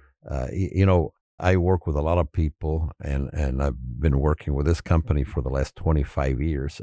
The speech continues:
And I don't think I've seen, and I'm not exaggerating, two people bring a newspaper in.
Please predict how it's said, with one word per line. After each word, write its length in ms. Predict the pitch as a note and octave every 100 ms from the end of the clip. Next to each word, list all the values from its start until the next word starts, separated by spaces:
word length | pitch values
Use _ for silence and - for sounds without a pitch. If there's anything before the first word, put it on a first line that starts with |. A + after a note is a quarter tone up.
| -
And 140 | C2
I 180 | D2 G#2+
don't 220 | C3+ E2+
think 340 | - F#2 E2 D#2
I've 160 | C#2+
seen, 540 | - - E2+ D#2 D2 - _ _ _
and 140 | - F#2
I'm 140 | G2+
not 120 | A2+
exaggerating, 880 | E2 - G2 F#2+ F2 C#2 C2 C2+ C2 _
two 240 | - A2 A2+ -
people 760 | - G#2 F2+ - B1+ G1+ - _ - - _
bring 440 | E2 D#2+ F2+ E2+
a 40 | D2+
newspaper 960 | D#2+ G2 E2+ - - C2+ A#1+ - A#1+
in. 280 | A#1+ A1+ C2